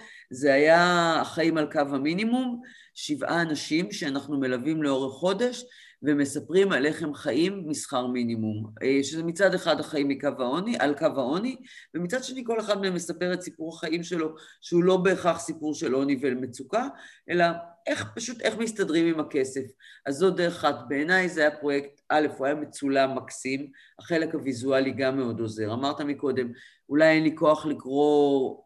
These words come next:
אה, חמש עשרה אלף מילה, ואני מעדיף לראות טלוויזיה", אולי אתה מעדיף לראות כתבה מצולמת, אולי אתה מעדיף לראות את פרשת קסטי, לא לקרוא אותה, אלא לראות אותה בסדרה,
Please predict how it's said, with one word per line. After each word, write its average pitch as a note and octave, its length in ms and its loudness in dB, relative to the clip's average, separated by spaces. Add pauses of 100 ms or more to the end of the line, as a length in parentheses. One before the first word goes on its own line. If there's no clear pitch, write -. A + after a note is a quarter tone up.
אה, C3 460 4
חמש C3+ 240 -2
עשרה C#3 260 -2
אלף C#3 240 0
מילה, C#3+ 300 4 (460)
ואני C#3 260 2
מעדיף C3+ 380 0
לראות C3+ 260 0
טלוויזיה", C#3+ 640 2 (300)
אולי D#3+ 140 4
אתה C#3 140 -2
מעדיף B2 340 -4
לראות B2 260 -4
כתבה A#2 280 -4
מצולמת, C#3 720 0 (640)
אולי D#3+ 200 8
אתה D#3 140 2
מעדיף D3+ 320 0
לראות D3 200 2
את C#3 100 -6
פרשת C#3 340 -2
קסטי, D3 320 -4
לא C#3+ 160 2
לקרוא D3 320 -2
אותה, D#3 200 -2 (360)
אלא C3+ 140 2
לראות C3+ 300 0
אותה C3+ 140 -4
בסדרה, C#3 600 0